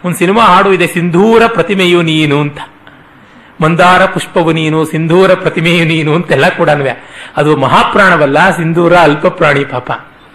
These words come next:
ಸಿಂಧೂರ ಅಂತ ಹೇಳಬೇಕು. ಸಿಂಧೂರ ಆನೆ, ಸಿಂಧೂರ ಆನೆಗೆ ಹಚ್ಚುವಂತ ಗಜಮಂಡನಂ ಅಂತಲೇ ಕರೀತಾರೆ. ಸಿಂಧೂರವನ್ನು ಇಲ್ಲಿಗೂ ಹಚ್ಚಿಕೊಳ್ತಾರೆ, ಸೌಭಾಗ್ಯದ ಸಂಕೇತವೂ ಹೌದು.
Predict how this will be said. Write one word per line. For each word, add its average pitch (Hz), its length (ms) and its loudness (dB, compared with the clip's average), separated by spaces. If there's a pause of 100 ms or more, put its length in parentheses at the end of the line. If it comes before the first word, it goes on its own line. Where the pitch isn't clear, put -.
(580)
ಸಿಂಧೂರ 160 440 2
ಅಂತ 190 220 2
ಹೇಳಬೇಕು. 147 440 -4 (1600)
ಸಿಂಧೂರ 175 460 2 (320)
ಆನೆ, 127 340 -2 (680)
ಸಿಂಧೂರ 180 480 0 (500)
ಆನೆಗೆ 165 440 0
ಹಚ್ಚುವಂತ 139 560 -6
ಗಜಮಂಡನಂ 165 960 0
ಅಂತಲೇ 190 320 -4
ಕರೀತಾರೆ. 151 760 -6 (220)
ಸಿಂಧೂರವನ್ನು 185 600 2
ಇಲ್ಲಿಗೂ 165 400 0
ಹಚ್ಚಿಕೊಳ್ತಾರೆ, 165 920 -2
ಸೌಭಾಗ್ಯದ 160 560 -2
ಸಂಕೇತವೂ 160 640 -6
ಹೌದು. 147 520 -4